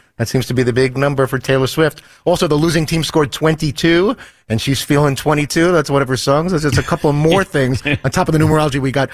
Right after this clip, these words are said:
Speaker 1: bombarded with for the last two weeks.
Speaker 2: Thank you, Todd.
Speaker 1: You're welcome.
Speaker 2: Yeah. Was like,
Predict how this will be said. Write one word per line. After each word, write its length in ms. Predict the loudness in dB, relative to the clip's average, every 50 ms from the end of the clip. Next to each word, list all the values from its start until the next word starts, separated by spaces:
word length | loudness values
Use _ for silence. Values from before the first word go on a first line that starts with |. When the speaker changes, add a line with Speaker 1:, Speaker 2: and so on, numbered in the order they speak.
| -10 -10 _
Speaker 1:
bombarded 420 | -4 -2 0 2 2 2 2 0
with 220 | 0 -2 -2 -4 -4
for 100 | -4 -2
the 60 | 0
last 200 | 0 0 -2 -2
two 160 | -2 -2 -2
weeks. 260 | 0 -2 -4 -6 -10
Speaker 2:
Thank 320 | -4 -2 0 0 0 -2 -4
you, 60 | -4
Todd. 200 | -2 -2 -2 0
Speaker 1:
You're 80 | 0
welcome. 220 | 0 0 -2 -4 -8 _
Speaker 2:
Yeah. 240 | -2 0 0 -2 -4 -10 _ _ _ _ _ _ _ _ _ _ _ _ _ _ _ -4
Was 160 | -4 -2 0 2
like, 340 | 0 0 0 -4 _ _